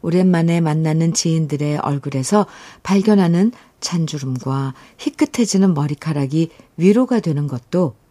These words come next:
삶의 한 부분이기도 해요. 보기 좋게 나이 드는 사람들을 볼 때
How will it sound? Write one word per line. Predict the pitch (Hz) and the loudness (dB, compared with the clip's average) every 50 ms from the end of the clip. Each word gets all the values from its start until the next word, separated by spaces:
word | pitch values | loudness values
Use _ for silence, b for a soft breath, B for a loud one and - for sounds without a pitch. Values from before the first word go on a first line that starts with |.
| _ B B B B B | _ B B B B B
삶의 | B - - 196 180 170 165 165 | B -6 -4 -2 0 0 0 2
한 | 170 196 190 185 185 - _ _ - | 2 2 2 0 0 -2 _ _ -4
부분이기도 | - 180 165 - 180 165 147 127 - 123 - 131 127 127 135 135 | -4 -4 0 0 0 0 0 -2 -4 -6 -6 -4 -4 -4 -2 -2
해요. | 151 175 147 117 110 123 123 _ _ _ _ _ B B B B B B | 0 0 0 0 -2 -6 -10 _ _ _ _ _ B B B B B B
보기 | - 208 175 208 | 0 2 2 2
좋게 | 196 - 185 170 - - 196 202 | 2 0 0 -2 -2 2 2 4
나이 | 175 180 170 175 175 165 | 4 4 4 2 2 2
드는 | - 165 160 165 | 2 0 0 0
사람들을 | 160 - 175 160 156 147 - 139 156 156 | -2 -2 -4 -4 -4 -6 -6 -6 -6 -8
볼 | 143 - 156 143 | -6 -6 -8 -8
때 | - - 175 180 180 147 | -6 0 0 2 2 0